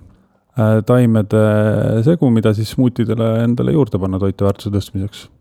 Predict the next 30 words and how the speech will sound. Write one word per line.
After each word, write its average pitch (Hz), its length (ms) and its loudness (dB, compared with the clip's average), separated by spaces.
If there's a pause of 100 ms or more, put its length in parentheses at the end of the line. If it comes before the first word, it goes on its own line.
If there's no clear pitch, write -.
(300)
Ja 110 160 -2
alustasime 110 440 0
siukse 113 240 0
uuendusliku 117 640 2
asjaga 107 800 2 (560)
aasta 120 280 0
tagasi. 143 360 2 (640)
Et 104 220 -2 (100)
kuskil 107 720 -2
juuni 113 560 2
lõpus, 107 360 -4 (360)
äh, 98 280 -4
on 104 120 -6
siis 98 200 -14
nagu 101 160 -6
official 104 360 -4
live'i 101 240 2
tulekust 95 480 -8
siis - 220 -10 (100)
meil 95 160 -4
ka 98 140 2
aasta. - 260 -8 (960)
Ja 107 440 4
mina 120 180 4
olen 110 160 2
siis 120 160 0
üks - 100 -2
osa 107 240 4
sellest, 95 460 0 (260)
äh, 98 460 2